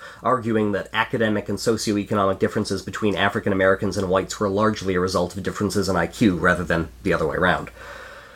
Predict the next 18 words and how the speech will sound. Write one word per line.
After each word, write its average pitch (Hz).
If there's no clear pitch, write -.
New 196
justifications 151
for 117
racism 104
are 92
rarely 95
actually 90
novel. 80
The 127
language 147
may 123
change 110
to 101
better 104
suit 117
the 107
audience, 95
or 98